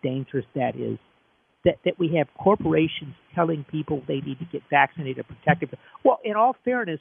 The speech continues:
why can't corporations mandate abortions for women? Because quite, quite frankly, if women are, are working and, and they have a baby, this is, this is gonna hinder,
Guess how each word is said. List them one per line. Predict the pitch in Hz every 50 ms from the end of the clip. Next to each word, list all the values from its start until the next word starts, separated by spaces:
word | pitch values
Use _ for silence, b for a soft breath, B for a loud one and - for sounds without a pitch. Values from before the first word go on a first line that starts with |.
| _ - -
why | 139 127 135 160 208
can't | - - - 247 226 - -
corporations | - 214 214 - - 175 165 160 185 202 - - 160 147 143 143 _ _ _ _ _ _ -
mandate | 147 170 165 170 165 151 160 156 151 143
abortions | 131 131 - 165 170 156 - - 139 127 - -
for | - 131
women? | 120 151 202 233 220 185 170 151
Because | 131 156 - - 165 151 131 _ -
quite, | - - - 196 190 - - - -
quite | - 185 175 - -
frankly, | - 196 233 262 - - 190 175 170
if | 160 151 _
women | - 175 196 202 185 -
are, | 170 170 170 -
are | 190 165 147
working | 135 156 185 220 226 - 190 185 170 165
and, | 151 143 _ _ _ _ -
and | - 165 170
they | 175
have | 175 175 151
a | 147 120
baby, | - 165 185 233 233 202 160 143
this | 156 175 _ -
is, | 175 -
this | - 180 - -
is | 190 151 -
gonna | - 143 135 - - -
hinder, | - 190 180 156 160 160 156 -